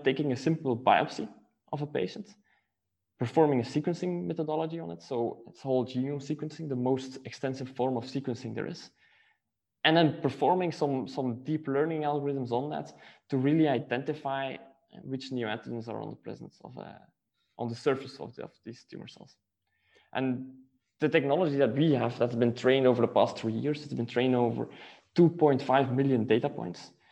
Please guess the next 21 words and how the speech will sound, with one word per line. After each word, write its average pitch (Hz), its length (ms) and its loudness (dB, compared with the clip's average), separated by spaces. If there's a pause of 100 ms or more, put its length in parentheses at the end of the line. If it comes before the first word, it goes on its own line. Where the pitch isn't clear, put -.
(360)
uh, 123 200 4
that 131 180 4
we've 131 180 6
gathered 131 300 6
from 120 200 2
our 110 120 6
clinical 107 420 2
collaborations. 98 680 0 (500)
Uh, 110 40 -8
and 107 300 4 (120)
we 135 60 6
use 151 200 6
a - 40 -2
transformer-like 139 800 2
neural 117 220 2
network 90 500 -4
that 127 140 0
leverages 135 760 2
attention - 360 0
spanning 185 480 -4 (800)
to 151 380 8